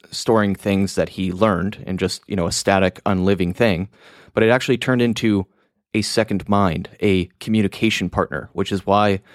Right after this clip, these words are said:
he essentially created a paper that says communicating with note card boxes, communication partner is the term that he uses, and a thinking tool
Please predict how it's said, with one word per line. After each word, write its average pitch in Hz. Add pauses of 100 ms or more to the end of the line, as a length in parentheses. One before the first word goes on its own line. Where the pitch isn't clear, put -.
(640)
he 98 (1200)
essentially 113
created 107
a 101
paper 113
that 92
says 92
communicating 101
with 90 (520)
note 104
card 95
boxes, -
communication 107
partner 90 (480)
is 87
the -
term 104
that 92
he 95
uses, 90 (600)
and 92
a 67
thinking 104
tool 87